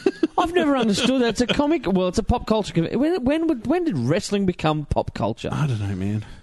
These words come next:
Speaker 1: You know, I mean, I, I've never been a wrestling fan. My old man was.
Speaker 2: I,
Speaker 1: Dad
Speaker 2: I,
Speaker 1: used to
Speaker 2: I,
Speaker 1: love
Speaker 2: I, I
Speaker 1: watching
Speaker 2: was
Speaker 1: it
Speaker 2: a
Speaker 1: back in the
Speaker 2: fan when
Speaker 1: seventies.
Speaker 2: Hulk Hogan was in the eighties with W C W.
Speaker 1: Yeah, yeah, yeah.
Speaker 2: That's when I was a fan of wrestling.
Speaker 1: Were you, who was your favourite?
Speaker 2: Hulk Hogan.
Speaker 1: Really?
Speaker 2: Yeah.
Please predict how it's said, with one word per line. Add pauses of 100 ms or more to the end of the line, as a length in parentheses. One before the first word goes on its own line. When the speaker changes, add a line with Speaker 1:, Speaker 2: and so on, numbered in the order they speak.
Speaker 1:
You
know,
I
mean,
I,
I've
never
been
a
wrestling
fan.
My
old
man
was.
Speaker 2:
I,
Speaker 1:
Dad
Speaker 2:
I,
Speaker 1:
used
to
Speaker 2:
I,
Speaker 1:
love
Speaker 2:
I,
I
Speaker 1:
watching
Speaker 2:
was
Speaker 1:
it
Speaker 2:
a
Speaker 1:
back
in
the
Speaker 2:
fan
when
Speaker 1:
seventies.
Speaker 2:
Hulk
Hogan
was
in
the
eighties
with
W
C
W.
Speaker 1:
Yeah, (120)
yeah,
yeah.
Speaker 2:
That's
when
I
was
a
fan
of
wrestling.
Speaker 1:
Were
you,
who
was
your
favourite? (280)
Speaker 2:
Hulk
Hogan. (120)
Speaker 1:
Really?
Speaker 2:
Yeah.